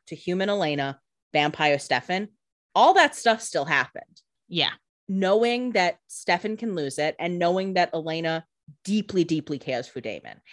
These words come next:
Speaker 1: And I think Stefan is ignoring that because he's like, "I just have to help her and then I can save the day."
Speaker 2: Yeah, if I can just do this, it'll get back to normal. It was the same as, like, "If I can just get rid of Klaus, it'll all go back to normal." Every time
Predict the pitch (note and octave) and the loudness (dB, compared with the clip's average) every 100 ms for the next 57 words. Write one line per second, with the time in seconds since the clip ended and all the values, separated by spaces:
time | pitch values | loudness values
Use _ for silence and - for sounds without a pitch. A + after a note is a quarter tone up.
0 | - - G#3+ G#3+ B3 A#3+ - - - F3 | -8 4 4 6 2 0 -6 -10 2 2
1 | F3 D#3+ D3 C#3+ C#3 C3 B2 B2+ D#3 D#3+ | 2 -2 0 -2 -2 -4 -8 -6 0 0
2 | F3+ - _ _ F3+ F3 - F#3 E3+ E3 | 0 -4 _ _ 2 2 2 0 2 -2
3 | - E3+ F3+ G#3+ F#3+ F3 F3+ - C#3+ - | 0 2 2 -2 -4 -4 -6 -4 -4 -2
4 | G#3 A3 A3+ E3 E3 D#3 - D3 D3 D3+ | 2 4 2 0 -2 -4 -4 -4 -4 -8
5 | - C#3 C3+ C#3 C3+ B2 B2 A#2+ - _ | -6 -6 -6 -8 -6 -4 -4 -6 -12 _
6 | _ _ F#3 - F#3 - A#3 A#3 A3+ G#3 | _ _ -2 -2 -2 2 2 4 2 2
7 | - G3+ D#3+ C#3+ - E3 D#3 D3 C3+ C#3 | 0 0 2 0 -2 -4 -4 -4 -6 -10
8 | F2+ E2+ F#3 F#3 G3 A#3 A3 G3 F3+ - | -14 -8 -6 -4 2 4 4 2 0 -2
9 | - - _ E3+ - G3+ G#3+ A3+ G#3+ F3+ | -20 -20 _ -8 -2 2 2 2 0 -2
10 | - D#3 F3 F3 - A#3+ G#3 E3 - D3+ | -2 -2 0 -4 0 4 4 2 -4 -4
11 | D3 D3+ D3 D3 D3 F#2 D2+ A#1+ _ _ | -4 -2 -4 -4 -12 -14 -14 -20 _ _
12 | _ - B3+ C4 D4+ D4 - D#3 D3 D3 | _ 0 2 2 0 0 0 0 0 0
13 | E3+ | -2